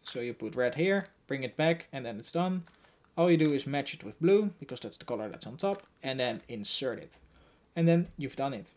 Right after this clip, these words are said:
So actually, F two L does not have to be difficult at all, because I just did four cubes and ha-, showed you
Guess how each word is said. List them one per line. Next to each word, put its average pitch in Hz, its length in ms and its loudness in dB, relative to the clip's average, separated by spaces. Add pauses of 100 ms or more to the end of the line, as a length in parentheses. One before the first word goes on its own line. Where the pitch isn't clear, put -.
(160)
So - 180 0
actually, 233 480 0 (680)
F 190 140 -2
two 180 160 6
L 170 240 10 (120)
does 123 200 -6
not 165 220 2
have - 320 0
to 143 60 -4
be 135 280 -4 (100)
difficult 120 500 -6
at 92 100 -4
all, 160 240 8
because 135 360 -4
I 151 120 4
just 143 280 0
did 120 260 -4 (1200)
four - 460 6
cubes 190 540 4 (880)
and 143 140 0
ha-, 139 60 -6 (140)
showed 147 300 0
you 135 140 -2